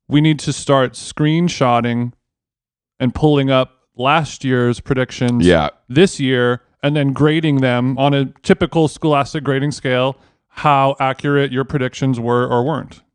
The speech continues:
Speaker 2: That, that's a good idea. I can't wait to see the perfectly imperfect list of predictions for twenty twenty-four, so we can
Speaker 1: <laughs>
Speaker 2: screenshot that and kinda run through it next year.
Speaker 1: I mean,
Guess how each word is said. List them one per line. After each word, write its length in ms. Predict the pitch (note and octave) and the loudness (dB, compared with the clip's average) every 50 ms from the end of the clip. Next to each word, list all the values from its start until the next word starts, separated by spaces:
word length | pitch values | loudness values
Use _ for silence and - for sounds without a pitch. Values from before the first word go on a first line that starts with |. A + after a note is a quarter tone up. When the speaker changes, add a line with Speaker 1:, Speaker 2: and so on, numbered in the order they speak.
| _ - - | _ -8 -6
Speaker 2:
That, 140 | F2+ F2 | -6 -6
that's 260 | - E2+ G#2+ A#2 - D#3 | -2 0 0 0 2 0
a 40 | |
good 220 | C#3 A2 G#2+ G2 F#2 | 0 2 2 2 2
idea. 500 | E2+ E2 D2+ D#2 D#2+ D2 C2+ C#2 C#2 - - | 0 0 -2 -2 -2 -2 -2 -4 -6 -6 -4
I 80 | G#2 G#2+ | -4 -2
can't 240 | - - C#3+ A#2+ | 0 0 0 2
wait 180 | G#2+ A2 A2 G2+ | 2 2 0 0
to 60 | G#2+ G2+ | -4 -8
see 140 | - - | -6 -6
the 100 | G#2 F2 | -4 -4
perfectly 520 | F2 - - G#2 F2 - F2+ - F#2 F2 E2+ | -4 -2 -2 -4 -4 -4 -6 -4 -2 -2 -2
imperfect 560 | E2 E2 - - F2+ F2+ - F2 D#2 - - | -2 -4 -2 -2 -2 -2 -2 -6 -6 -6 -2
list 320 | E2+ E2 D#2+ D#2 - - | -2 0 0 -2 -4 -8
of 100 | E2 - | -10 -8
predictions 560 | - F#2 E2 E2 E2 D#2+ - D#2+ D#2+ D#2+ D#2 - | -4 -2 0 0 0 -2 -4 -6 -6 -6 -6 -6
for 140 | - E2 | -6 -8
twenty 280 | D#2 - - E2+ D#2+ D#2+ | -8 -4 -4 -2 -2 -2
twenty-four, 600 | D#2 - D#2+ D#2 D#2 D#2 - D#2+ D#2+ D#2 D2+ D2+ D#2 - - - - - C#3 - | -4 -4 -6 -4 -4 -6 -4 -2 0 0 2 0 -2 -4 -8 -12 -4 -4 -4 -2
so 140 | - - G#2+ | 0 0 0
we 60 | G#2 | 2
can 100 | G2 G2 | 2 -2
Speaker 1:
<laughs> 20 | |
Speaker 2:
screenshot 680 | F#2 - - - G2 F#2 F#2 F2 - - F2 D#2+ D#2 D2+ | -4 -6 -4 -2 0 0 0 -2 0 0 0 0 0 -2
that 220 | D#2+ D#2+ D#2+ D#2 | -2 -2 -2 -4
and 80 | E2 - | -6 -8
kinda 360 | - F#2 E2 D#2 D2+ D2 D2 - _ _ _ - | -8 -6 -4 -4 -4 -6 -6 -8 _ _ _ -6
run 320 | E2 G2+ A2+ A2+ A2 G#2+ | 0 2 2 2 2 0
through 340 | F#2 - - G2+ G2+ G2 F2+ | -8 -10 -8 -4 -4 -2 -2
it 140 | E2 D#2+ D#2 | -4 -6 -6
next 300 | E2 E2 E2 - - - | -8 -8 -8 -8 -8 -4
year. 160 | F2 - E3+ | 0 2 2
Speaker 1:
I 120 | F3 F3 F#3 | 4 4 2
mean, 500 | F#3+ F#3+ F#3+ F#3 F3+ F3 D3+ C#3+ C3+ | 2 2 2 2 0 0 -2 -4 -8